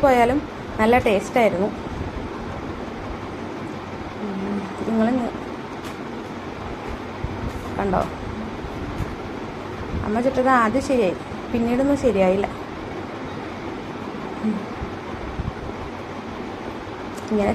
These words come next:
ചെറിയ ചെറിയ ഓരോ പരീക്ഷണങ്ങളാണ് കണ്ടോ. പക്ഷെ എന്നാലും അങ്ങോട്ട് പെർഫെക്റ്റ് ആയില്ല, ഞാൻ വിചാരിച്ചത്ര അങ്ങോട്ട് സെറ്റായില്ല. പക്ഷെ എന്നാലും നല്ല ടേസ്റ്റൊക്കെ ആയിരുന്നു.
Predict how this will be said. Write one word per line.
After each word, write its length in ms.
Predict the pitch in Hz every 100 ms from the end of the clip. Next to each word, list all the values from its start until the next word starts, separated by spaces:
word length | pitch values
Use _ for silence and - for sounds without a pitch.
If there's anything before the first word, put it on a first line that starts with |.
| 226
ചെറിയ 240 | 208 196 208
ചെറിയ 240 | 226 220 226 226
ഓരോ 160 | 214 220 226
പരീക്ഷണങ്ങളാണ് 720 | 185 190 - 202 196 208 190 - - - - - - - - - - - - - - - - 247 - - - - - - - - -
കണ്ടോ. 200 | 190 175 - - - - - - - - - -
പക്ഷെ 180 | - - 269
എന്നാലും 280 | 262 285 311
അങ്ങോട്ട് 240 | 294 294 - -
പെർഫെക്റ്റ് 420 | 254 240 254 294 269
ആയില്ല, 280 | 196 220 214 - - - - - - 269
ഞാൻ 100 | 285 262
വിചാരിച്ചത്ര 580 | 208 247 254 302 294 285
അങ്ങോട്ട് 200 | 269 269 247
സെറ്റായില്ല. 480 | 220 254 214 185 180 - - - - - - - - - - - - - - - - - - - - - - - - - - - -
പക്ഷെ 200 | - 220 214
എന്നാലും 320 | 190 196 233
നല്ല 120 | 214 214 226
ടേസ്റ്റൊക്കെ 500 | 202 185 - 220 254
ആയിരുന്നു. 320 | 226 214 254